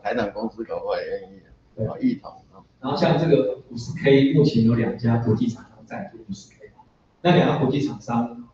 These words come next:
Speaker 2: 的话，赞助到台湾来的话，还从国，iPhone 端赞助，他们要拿、嗯，四十或拿六十，但是上次听到说赞助，但是好像 iPhone 这边一直没有跟我们通知他们有赞助，但是他因为他赞助这么多钱，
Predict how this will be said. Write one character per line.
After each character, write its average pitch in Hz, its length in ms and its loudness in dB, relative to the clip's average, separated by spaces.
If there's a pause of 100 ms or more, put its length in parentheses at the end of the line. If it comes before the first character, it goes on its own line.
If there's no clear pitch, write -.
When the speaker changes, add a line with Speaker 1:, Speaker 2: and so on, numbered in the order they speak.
(280)
Speaker 2:
的 120 120 -6
话， 127 240 -2
赞 127 180 2
助 131 120 0
到 123 180 0
台 113 140 -8
湾 110 180 -2
来 117 140 -6
的 - 80 -20
话， 113 240 -8
还 131 120 -10
从 123 200 -4
国， 113 200 -4 (120)
iPhone 123 300 -4
端 117 200 0
赞 - 240 -6
助， - 140 -14 (540)
他 131 160 -2
们 120 220 -2
要 123 400 -2
拿、 107 420 -10 (180)
嗯， - 260 -18
四 - 180 -6
十 - 280 0
或 - 260 -14
拿 - 80 -18
六 117 180 2
十， - 140 -6
但 180 100 8
是 - 560 6
上 190 200 10
次 185 80 8
听 185 100 10
到 170 160 8
说 160 100 8
赞 151 180 4
助， 147 60 2
但 147 140 4
是 156 180 4
好 - 100 -2
像 - 140 -10
iPhone 147 320 0
这 135 80 2
边 135 140 2
一 - 40 -4
直 113 200 -4
没 123 80 0
有 - 80 -2
跟 - 80 -10
我 120 100 -6
们 104 140 -8
通 113 240 -18
知 - 180 -20
他 220 100 -16
们 220 160 -12
有 - 60 -20 (100)
赞 - 200 -20
助， - 120 -20
但 156 120 -4
是 156 360 -2 (200)
他 156 220 2
因 160 60 8
为 156 140 8
他 147 140 2
赞 - 180 2
助 - 300 -2
这 156 120 2
么 - 100 4
多 131 180 4
钱， 107 240 -4